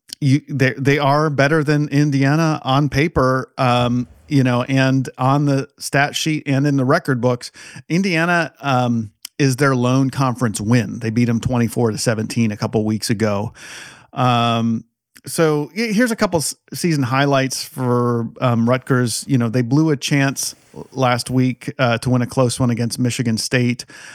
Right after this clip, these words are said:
Um, they could have beat a struggling Nebraska, who they lost, f-, uh, to fourteen to thirteen. Um, and as you mentioned, they led Michigan, um, at the half, but then ended up getting blown out fifty-two to seventeen.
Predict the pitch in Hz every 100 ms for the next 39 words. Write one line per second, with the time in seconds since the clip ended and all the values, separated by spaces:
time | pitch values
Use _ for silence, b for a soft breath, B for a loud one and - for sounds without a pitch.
0 | B - 123 117 117 120 123 131 - 156
1 | 160 131 147 151 - 151 - - 143 147
2 | 151 151 131 131 131 147 151 - 143 143
3 | 139 131 135 135 - - - - 123 120
4 | - 131 - 135 - 143 135 117 - 139
5 | 135 - 143 135 123 - B B B B
6 | - 127 120 120 131 131 123 120 127 120
7 | 131 120 117 123 120 120 117 131 123 120
8 | 117 117 - 120 117 123 123 120 120 117
9 | 110 117 117 117 110 104 113 110 110 110
10 | 110 110 - 120 - 110 117 107 120 113
11 | 110 - 123 113